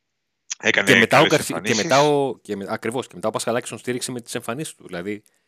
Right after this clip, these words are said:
Speaker 2: Ε,
Speaker 1: Έκανε καλές εμφανίσεις ως α-, απάντηση τους διαχείρισης του, του τερματοφύλακα. Ο ίδιος τερματοφύλακας έκανε καλές εμφανίσεις και έφτασε στην κατάκτηση του κυπέλου, όπου έπαιξε το ρόλο του κι αυτός.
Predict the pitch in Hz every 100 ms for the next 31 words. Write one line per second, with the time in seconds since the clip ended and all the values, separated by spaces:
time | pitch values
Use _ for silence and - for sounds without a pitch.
0 | _ _ _ _ 104 98 87 50 50 -
1 | - - 90 104 104 110 113 - 104 113
2 | 123 - 123 127 110 107 104 101 98 95
3 | 90 87 95 - 120 113 110 - 95 -
4 | 87 82 80 - - - 98 95 - 107
5 | 90 - 156 - 87 80 80 82 82 _
6 | _ - 92 - 87 87 85 - 139 147
7 | 131 127 143 127 127 120 123 147 139 151
8 | 151 139 143 147 127 90 92 104 - -
9 | - _ - - - 123 123 - 135 -
10 | 196 349 _ _ _ _ - - - 110
11 | 131 143 - - 101 101 _ _ 113 139
12 | 170 156 160 147 170 - 156 160 147 104
13 | 87 80 - 80 -